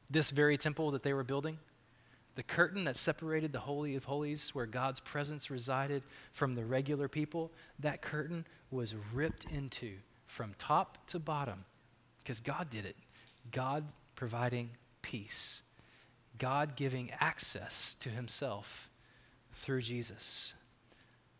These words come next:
So we know his promise of the past. We've been invited into participating with him into his promise for the future. This new heaven and new earth, this beautiful existence with God for eternity.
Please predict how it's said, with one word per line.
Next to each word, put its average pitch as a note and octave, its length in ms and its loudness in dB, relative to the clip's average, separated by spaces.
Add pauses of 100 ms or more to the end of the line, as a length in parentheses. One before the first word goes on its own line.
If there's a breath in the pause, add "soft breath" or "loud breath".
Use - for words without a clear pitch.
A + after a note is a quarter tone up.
(500)
So - 260 -2
we A#2+ 140 0
know C#3 180 0
his D#3+ 140 -2
promise D3+ 400 -4
of C3 80 -6
the A#2 40 -10
past. - 680 -4 (1120 loud breath)
We've B2+ 160 -4
been C#3 100 0
invited C3+ 500 0
into C#3+ 200 -2
participating E3 840 -2
with D3+ 200 -2
him C#3 400 -2 (720 loud breath)
into F3+ 380 0
his D3+ 200 2
promise D#3+ 480 0
for - 140 -4
the B2 100 -4
future. - 600 -6 (680 soft breath)
This C3 200 2
new D#3+ 260 0
heaven D3 360 -4
and B2+ 140 -4
new D3+ 200 -2
earth, C#3+ 260 -6
this B2+ 160 0
beautiful D#3 680 0 (100)
existence B2+ 640 2
with B2+ 160 -8
God C#3 320 0
for C3 200 -4
eternity. A#2+ 580 -8